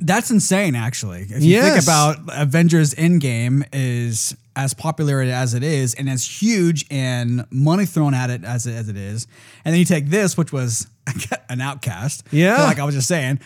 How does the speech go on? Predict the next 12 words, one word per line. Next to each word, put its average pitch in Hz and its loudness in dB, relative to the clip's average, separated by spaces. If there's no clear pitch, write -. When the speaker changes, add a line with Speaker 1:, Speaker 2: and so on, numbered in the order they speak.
Speaker 1:
Um, 135 -4
that's, 185 -2
that's, - -6
I, 151 -4
I - 0
can't 165 -2
believe 180 -4
that. 80 -10
That, 127 -6
Speaker 2:
Well - -14
Speaker 1:
but 170 0
I, 151 0